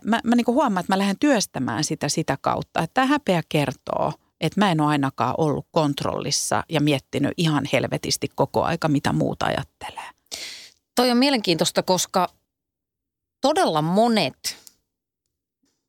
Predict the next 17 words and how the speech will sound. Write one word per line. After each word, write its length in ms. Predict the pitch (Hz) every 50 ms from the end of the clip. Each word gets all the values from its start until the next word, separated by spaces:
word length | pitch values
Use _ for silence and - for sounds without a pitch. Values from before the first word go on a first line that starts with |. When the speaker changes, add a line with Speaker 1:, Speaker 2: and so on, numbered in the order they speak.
| - 202
Speaker 2:
gurut, 460 | 196 220 226 208 165 139 123 - - - - - _ -
jotka, 540 | 151 156 151 - - - 156 135 131 - - - - - 139 110 - - _
joita 340 | - 143 160 160 156 156 160
itse 320 | 143 165 156 - 160 156
on 160 | 143 139 135 139
jotenkin 460 | 139 143 147 147 143 135 143 151 151
seurannut 520 | 165 165 156 147 147 147 143 143 151 147 - _
tai 220 | - 151 143 147 143 _ _ _ _ _ _ _
kuunnellut 600 | - 143 147 151 147 143 143 135 135 139 143 - _ _
tai 200 | - 139 143 160
heiltä 260 | 170 160 151 - 156
yrittänyt 540 | - 165 175 180 170 - - 160 147 147 143
jotain 440 | 165 170 - 175 156 151 147 143 -
omaksua 580 | - - 180 202 202 208 202 - - 160 147 135
omaan 320 | - 175 180 185 180 170 156
tekemiseen, 640 | 165 160 - 190 170 165 160 151 - 143 139 147 147
niin 220 | 151 151 151